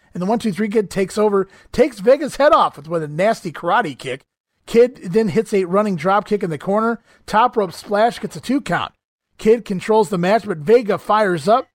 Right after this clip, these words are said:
kicks out of the corner, and a Uranagi with a two count from Savio Vega here on the Kid. The Kid then counters a backdrop with a spin kick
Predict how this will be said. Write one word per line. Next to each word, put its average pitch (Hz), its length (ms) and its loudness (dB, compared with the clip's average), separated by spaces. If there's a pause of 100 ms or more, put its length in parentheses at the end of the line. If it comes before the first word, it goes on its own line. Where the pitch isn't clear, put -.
(260)
kicks - 280 -4
out 202 160 4
of 165 60 -4
the 151 60 -6
corner, 247 400 -2 (380)
and 196 100 -2
a 180 80 2
Uranagi 247 760 2 (420)
with 156 120 -6
a 147 40 -10
two 208 200 -2
count 196 320 0
from 170 240 -2
Savio 196 400 0
Vega 202 240 0
here 190 160 2
on 190 80 0
the 165 80 -4
Kid. 208 220 0
The 175 60 -8
Kid 208 260 0
then 196 160 -4
counters 214 360 0
a 170 60 -2
backdrop 196 500 0
with 196 80 -4
a 165 40 -6
spin 277 300 -2
kick 190 260 -4